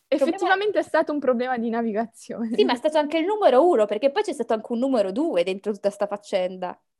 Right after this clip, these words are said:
Speaker 1: Ah, sì. Sì, sì.
Speaker 2: Eh, quindi il problema di navigazione numero uno. Poi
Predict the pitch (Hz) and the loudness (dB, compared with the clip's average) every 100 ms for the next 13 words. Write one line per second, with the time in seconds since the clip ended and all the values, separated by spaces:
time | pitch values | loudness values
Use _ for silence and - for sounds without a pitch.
0 | _ _ - 285 294 - 247 202 - _ | _ _ -6 -4 -4 -6 -6 -6 -10 _
1 | _ - 226 339 320 254 427 349 - 320 | _ -14 -6 0 0 2 2 2 4 2
2 | 262 226 262 359 453 - 277 247 202 180 | 2 -2 -2 -2 -4 -2 0 0 0 -6
3 | 180 185 - _ _ _ _ _ _ _ | -8 -10 -12 _ _ _ _ _ _ _
4 | _ _ 403 220 220 330 - | _ _ 2 4 2 -2 -6